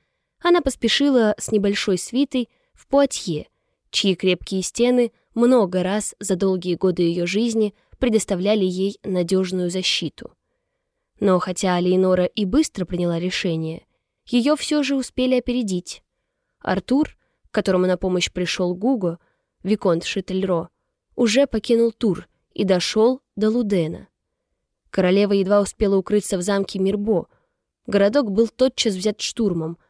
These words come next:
но донжон держался крепко, и Алиенора оказалась запертой в нем с горсткой людей. Неужели королева окажется пленницей собственного внука?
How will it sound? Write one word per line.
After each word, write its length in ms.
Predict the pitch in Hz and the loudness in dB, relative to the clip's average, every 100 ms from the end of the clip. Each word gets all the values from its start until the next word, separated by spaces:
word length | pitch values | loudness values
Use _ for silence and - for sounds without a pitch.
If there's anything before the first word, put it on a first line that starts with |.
| _ | _
но 220 | - 190 180 | 0 2 4
донжон 500 | 175 180 180 208 240 | 2 0 2 0 2
держался 540 | 226 214 185 196 - | 0 0 0 0 -4
крепко, 560 | - 190 165 - - - _ _ _ - | -4 -4 -4 -8 -16 -16 _ _ _ -2
и 200 | 190 185 | 0 0
Алиенора 680 | 185 185 180 175 233 214 175 _ _ _ | 0 0 0 2 2 2 -2 _ _ _
оказалась 600 | 190 202 220 254 254 196 | -6 -2 0 2 2 2
запертой 480 | 240 254 196 - 190 | -2 -2 -6 -4 -4
в 40 | |
нем 320 | 180 175 180 _ - | -2 -4 -6 _ -14
с 100 | 190 | -2
горсткой 420 | 220 220 - 208 | 0 0 -2 -2
людей. 520 | 226 196 170 160 - _ _ _ _ _ _ - | -2 -2 -4 -6 -16 _ _ _ _ _ _ -6
Неужели 480 | 190 180 185 285 277 | -2 0 2 2 2
королева 440 | - 196 208 208 | 0 0 0 0
окажется 500 | 185 208 214 196 190 | -4 -2 -2 -4 -8
пленницей 720 | 170 190 233 240 226 - 202 | -6 0 2 2 -2 -4 -8
собственного 640 | - 208 - - 202 190 202 | -6 -6 -6 -4 -2 -2 -2
внука? 480 | 233 214 165 - | 0 0 -2 -14